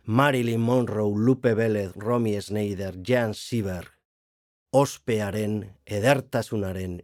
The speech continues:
biktima ohoragarriak. Haserretuko zitzaizkion sare sozialetan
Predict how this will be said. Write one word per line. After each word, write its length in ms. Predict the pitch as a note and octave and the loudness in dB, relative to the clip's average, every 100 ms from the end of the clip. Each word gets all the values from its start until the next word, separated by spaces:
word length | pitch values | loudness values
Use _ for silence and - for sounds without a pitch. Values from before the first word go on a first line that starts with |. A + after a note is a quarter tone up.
| - | -14
biktima 760 | G#2+ G2 C3+ - A#2 G2+ F#2+ F2+ _ | -10 0 0 0 -4 -4 -4 -8 _
ohoragarriak. 1040 | G#2 A2 A#2 G2+ F#2 F2 F#2 F2 E2+ _ - _ _ _ _ _ _ _ _ _ _ _ _ _ _ _ | 0 2 2 0 -4 -8 -8 -10 -12 _ -20 _ _ _ _ _ _ _ _ _ _ _ _ _ _ _
Haserretuko 680 | B2 - D#3+ E3+ D#3 C#3+ F3 | 0 4 4 4 2 4 4
zitzaizkion 840 | C#3 B2 D#3+ D#3 - D#3 D#3+ E3 | 4 4 4 2 0 4 4 2
sare 320 | - C3 D3+ | 2 2 2
sozialetan 840 | - C#3+ - C#3+ C3+ B2+ D3+ D3 | 0 -4 2 2 4 4 4 4